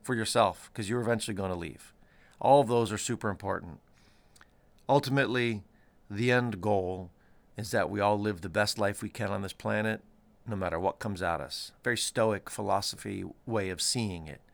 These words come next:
You know, you will eventually turn to dust. Amor fati. Love the fate that you're given.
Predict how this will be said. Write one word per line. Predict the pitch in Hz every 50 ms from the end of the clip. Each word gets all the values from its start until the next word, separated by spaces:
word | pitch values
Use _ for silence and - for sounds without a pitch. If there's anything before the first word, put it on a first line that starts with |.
| _ - - - - - _ _ -
You | 95 90
know, |
you | 87 92 104 117
will | 117 120 123 127 131
eventually | 120 113 117 113 - - 113 117 113 113 110 110 113 _ _ _ -
turn | - 117 104 104
to | 113
dust. | 104 107 131 131 101 - - - - - _ _ _ _ _ _ _ _ - - -
Amor | 101 107 107 110 110 110
fati. | 107 - 117 107 - - - 110 92 82 - _ _ - _ _ - - _ _ _ _ _ _ _ _ _ _ _ _ _ _ _ -
Love | 104 107 107 101
the | 98 113
fate | - - - 117 110 85 - _ _ - - _ -
that | - 92 -
you're | 98 95
given. | 92 101 95 85 85 76 71